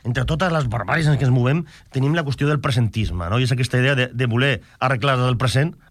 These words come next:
al, al, al passat. I no, miri vostè, aquests senyors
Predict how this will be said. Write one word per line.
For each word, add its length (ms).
al, 320
al, 220
al 200
passat. 400
I 140
no, 160
miri 180
vostè, 220
aquests 340
senyors 220